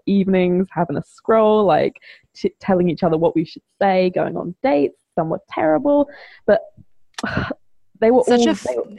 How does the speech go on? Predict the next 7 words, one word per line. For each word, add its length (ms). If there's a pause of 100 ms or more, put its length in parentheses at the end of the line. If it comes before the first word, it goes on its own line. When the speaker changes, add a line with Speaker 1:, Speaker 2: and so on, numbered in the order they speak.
(1040)
Speaker 2:
It's 60
Speaker 1:
Go 60
on. 60
Speaker 2:
such 200
a 80
fun 400
part 500